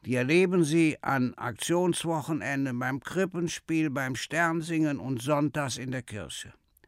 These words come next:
Sie erkennen, Mobbing ist das Gegenteil von Kommunion.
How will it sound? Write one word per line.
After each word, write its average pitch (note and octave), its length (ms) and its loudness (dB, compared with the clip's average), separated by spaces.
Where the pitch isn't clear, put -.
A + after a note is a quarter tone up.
Sie - 180 -6
erkennen, G3+ 720 2
Mobbing G#3 600 6
ist - 360 -2
das D#3+ 320 0
Gegenteil G3 760 2
von D#3 260 -2
Kommunion. B2+ 720 -4